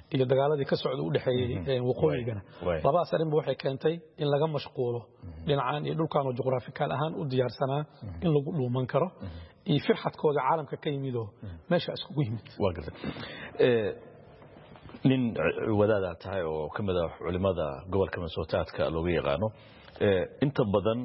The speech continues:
Speaker 2: ee, qolooyinkan ama Al-Shabaab ha ahaadaan ama Daacish ha ahaadaanna waa dad magac diimeed wata oo aayado Qur'aan iyo axaadiis daliishanaya.
Speaker 1: Mhm.
Speaker 2: Ee,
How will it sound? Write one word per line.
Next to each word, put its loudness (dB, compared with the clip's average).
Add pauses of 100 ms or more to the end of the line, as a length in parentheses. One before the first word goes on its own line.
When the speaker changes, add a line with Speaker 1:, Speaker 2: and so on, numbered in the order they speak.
(240)
Speaker 2:
ee, -2
qolooyinkan -2
ama -4
Al-Shabaab 0
ha -6
ahaadaan -4
ama -2
Daacish 0
ha -2
ahaadaanna -2
waa 0
dad 0 (520)
magac 2 (120)
diimeed 2
wata -2 (100)
oo -2
aayado 0
Qur'aan 0
iyo -2
axaadiis -4
daliishanaya. -4
Speaker 1:
Mhm. 0 (300)
Speaker 2:
Ee, 2